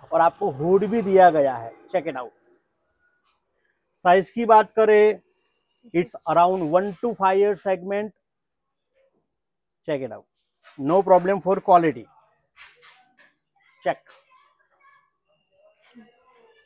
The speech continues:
Next design, hundred percent cotton articles, only top kind of material quality, full sleeve, very, very good quality।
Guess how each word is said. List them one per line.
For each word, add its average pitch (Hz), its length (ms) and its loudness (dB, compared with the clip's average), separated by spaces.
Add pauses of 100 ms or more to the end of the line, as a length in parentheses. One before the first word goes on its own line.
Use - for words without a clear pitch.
(1200)
Next 185 280 -2
design, 214 340 -4
hundred 185 580 -6
percent 226 460 -12 (100)
cotton 202 460 -6
articles, 139 880 -10 (600)
only 185 340 -4 (120)
top 190 200 4 (160)
kind 165 240 -2
of 175 120 0
material 156 480 -2
quality, 160 480 -2 (960)
full 185 220 -4
sleeve, 135 280 -6 (1300)
very, 180 300 2
very 185 240 2
good 175 120 -2 (120)
quality। 175 340 2